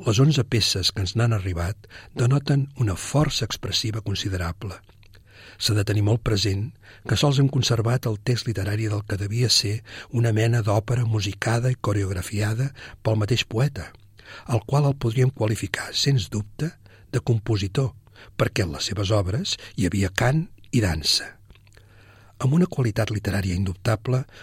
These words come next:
fa un retrat molt complet de la humanitat que habitava l'Atenes del seu temps. Hi trobem dones inconformistes, militars fatxendes i covards,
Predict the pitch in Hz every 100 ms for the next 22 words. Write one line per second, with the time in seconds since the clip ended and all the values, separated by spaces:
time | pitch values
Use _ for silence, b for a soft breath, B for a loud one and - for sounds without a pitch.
0 | - 131 135 - 110 - 101 101 110 151
1 | - 120 104 110 110 110 110 104 101 101
2 | 92 104 - 104 98 101 95 95 98 95
3 | 92 90 87 92 - 92 87 90 80 -
4 | - - - - - B B B - 113
5 | 117 120 120 98 113 110 104 104 98 101
6 | 90 92 85 120 127 - 135 131 B B
7 | B 110 110 104 110 101 - 98 - 98
8 | 101 95 98 - 98 101 123 127 -